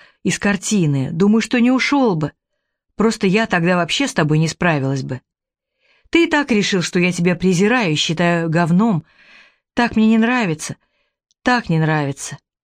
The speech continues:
Рома, это же нормально. Это нормальная работа оператора и режиссёра.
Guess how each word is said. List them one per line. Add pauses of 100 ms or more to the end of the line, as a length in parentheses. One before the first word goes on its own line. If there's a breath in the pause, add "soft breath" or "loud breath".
(760)
Рома, (240)
это
же
нормально. (640 soft breath)
Это
нормальная
работа
оператора
и
режиссёра.